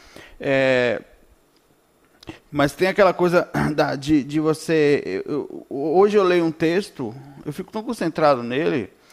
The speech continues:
no que eu tô vendo, nas possibilidades, minha mente começa a achar um monte de solução pra aquilo, porque eu foco mesmo, foco total. Claro que tem momentos que, eu me,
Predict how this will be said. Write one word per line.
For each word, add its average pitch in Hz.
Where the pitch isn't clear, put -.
no 139
que 143
eu 135
tô 123
vendo, 127
nas 120
possibilidades, 120
minha 143
mente 151
começa 151
a 185
achar 165
um 170
monte 202
de 196
solução 175
pra 143
aquilo, 156
porque -
eu 202
foco 208
mesmo, 147
foco 175
total. 139
Claro 156
que -
tem 196
momentos 160
que, -
eu -
me, -